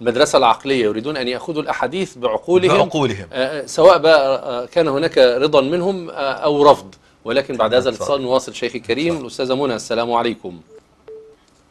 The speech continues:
Speaker 1: طب عودي الاتصال، بارك الله فيكم. نعم شيخنا الكريم، نواصل، بارك الله فيكم.
Speaker 2: نعم.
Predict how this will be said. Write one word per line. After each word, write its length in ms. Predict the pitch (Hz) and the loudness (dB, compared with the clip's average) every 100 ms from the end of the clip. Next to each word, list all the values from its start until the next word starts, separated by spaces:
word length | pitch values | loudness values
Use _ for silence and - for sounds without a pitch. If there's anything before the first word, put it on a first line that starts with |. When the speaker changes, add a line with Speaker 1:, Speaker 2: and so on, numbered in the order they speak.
| _ _ | _ _
Speaker 1:
طب 200 | - 101 | -2 2
عودي 280 | 95 104 117 | 2 2 0
الاتصال، 360 | 120 113 - 123 | -4 -4 -2 2
بارك 300 | 120 117 113 | 4 2 0
الله 140 | 113 | -6
فيكم. 260 | 104 101 113 | -6 -12 -6
نعم 160 | 131 | -6
شيخنا 200 | 127 - 127 | -6 -12 -8
الكريم، 240 | 127 123 | -4 -4
نواصل، 320 | 117 107 - | -4 -6 -8
بارك 280 | 101 101 - | -8 -8 -8
الله 160 | 95 92 | -12 -14
فيكم. 300 | - - - | -14 -20 -18
Speaker 2:
نعم. 240 | 120 117 | -6 -6